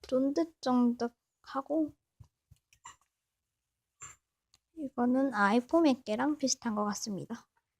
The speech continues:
따-, 여러 가지 폼 종류도 가능하고요. 음.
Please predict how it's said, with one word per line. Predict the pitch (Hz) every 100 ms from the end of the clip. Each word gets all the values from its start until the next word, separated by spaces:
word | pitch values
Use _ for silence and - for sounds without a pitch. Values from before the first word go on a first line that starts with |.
| _ _ _ _ _ _ _ _ _ _ _ _ _ _ _ _ _ _ _ _ _ _ _ _ _ - _ _ _ _ _ _ _ _ _ _ - - - - - - -
따-, | 262 285 269 - 233
여러 | 240 254 285
가지 | 302 294
폼 | - 339 349
종류도 | 349 339 254 233
가능하고요. | - 208 220 247 254 247 339 285 - 247
음. | 214 202